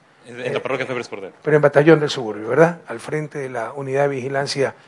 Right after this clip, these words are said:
Speaker 2: comunitaria, que está preciosa, hemos transformado todo ese sector. Dicho sea de paso, al regresar, y por eso pido disculpas en la siguiente actividad, que me parece que era en el sector del Cristo del Consuelo,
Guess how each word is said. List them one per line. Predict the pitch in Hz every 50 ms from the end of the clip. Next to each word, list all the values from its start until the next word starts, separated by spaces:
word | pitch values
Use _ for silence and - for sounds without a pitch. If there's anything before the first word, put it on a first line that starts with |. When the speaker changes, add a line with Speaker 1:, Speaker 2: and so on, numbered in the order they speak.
| _ _ -
Speaker 2:
comunitaria, | - 131 131 127 127 127 - 151 160 160 151
que | - 123
está | 117 - 143 127
preciosa, | - 131 123 - 165 165 160 - 135
hemos | 127 123 117
transformado | - 135 123 117 127 117 123 131 147 151 139 120 113 - _ - - - - - - - - _ _
todo | - - 135 135
ese | 135 120 139 139
sector. | - 147 - - 202 175 127 113 120
Dicho | 135 151 - - 151
sea | - 160
de | 160
paso, | 156 - 175 160 165 165
al | 151
regresar, | 147 165 175 180 180 - - 170 151 156 165 - _ _ _ _ _ _ _ _ _ -
y | 120
por | - 127
eso | 143 135 151
pido | 151 151 156
disculpas | 147 127 - - 160 151 151 147
en | 151
la | 127
siguiente | - 147 143 143 156
actividad, | 135 - 147 131 135 147 156 160 156
que | - 143
me | 131 123 113
parece | - 117 123 131 - - 113 -
que | - 139 139 143
era | 139 143 143 131 - _ _ _ - _ _ _ _ _ -
en | - 135 139
el | 135 123
sector | - 123 120 - _ - 151 151 151 151 147 -
del | 135 123 117 117 -
Cristo | - 139 147 - - 156 147
del | 147 151
Consuelo, | - - 175 165 - 202 185 156 135 151 165 170